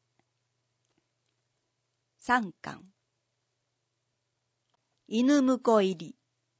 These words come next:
田和田陽子。三巻。命を染めし、一竹辻ヶ花。久保田一竹。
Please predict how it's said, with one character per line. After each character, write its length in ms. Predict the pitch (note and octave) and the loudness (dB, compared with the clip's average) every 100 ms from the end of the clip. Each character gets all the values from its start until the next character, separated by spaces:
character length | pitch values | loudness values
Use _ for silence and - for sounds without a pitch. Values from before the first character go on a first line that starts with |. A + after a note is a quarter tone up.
| _ _ _ _ _ _ | _ _ _ _ _ _
田 160 | - D4+ | -2 4
和 140 | C4+ | 4
田 140 | F#3 C#3 | 4 0
陽 260 | F#3+ E3+ | -2 -4
子。 300 | - - - _ _ _ _ _ _ _ _ | -6 -20 -20 _ _ _ _ _ _ _ _
三 320 | - B3+ E3 | 2 2 0
巻。 240 | - - - _ _ _ _ _ _ _ _ _ _ _ _ _ _ _ _ _ _ _ _ _ _ _ | -14 -20 -20 _ _ _ _ _ _ _ _ _ _ _ _ _ _ _ _ _ _ _ _ _ _ _
命 520 | - D4+ D#4+ D#4 A#3 | -2 2 2 2 0
を 100 | G3 | 0
染 260 | E3+ G3+ F3+ | 0 -4 -4
め 80 | E3 | -6
し、 300 | - - - _ _ _ _ _ | -10 -20 -20 _ _ _ _ _
一 160 | G3 E3+ _ | -12 -12 _
竹 320 | - C4 C4 | -10 -8 -8
辻 340 | - A#3+ A3+ B3+ | -6 -4 -2 0
ヶ 120 | A#3+ | -2
花。 400 | D#3 C3 - - _ _ _ _ _ _ _ _ _ _ _ _ _ _ _ - | -4 -8 -12 -18 _ _ _ _ _ _ _ _ _ _ _ _ _ _ _ -8
久 160 | D#4 | 0
保 120 | C#4 | 2
田 220 | B3+ D#3+ C#3+ | 2 0 -2
一 180 | C#3 - | -6 -12
竹。 400 | - E3 - D3 | -14 -14 -12 -16